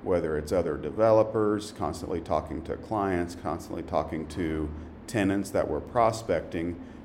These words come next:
you get a sense of who's out looking in the market. And,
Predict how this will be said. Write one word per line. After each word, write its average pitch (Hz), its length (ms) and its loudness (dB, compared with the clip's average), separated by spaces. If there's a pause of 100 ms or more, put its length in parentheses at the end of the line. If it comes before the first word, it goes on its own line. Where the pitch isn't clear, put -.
you 98 120 0
get 117 220 6
a 107 80 6
sense 104 440 0
of 85 160 2
who's 107 300 2
out 90 300 6
looking 85 320 -4
in 80 120 -2
the 76 60 -2
market. - 460 -4 (400)
And, 80 560 0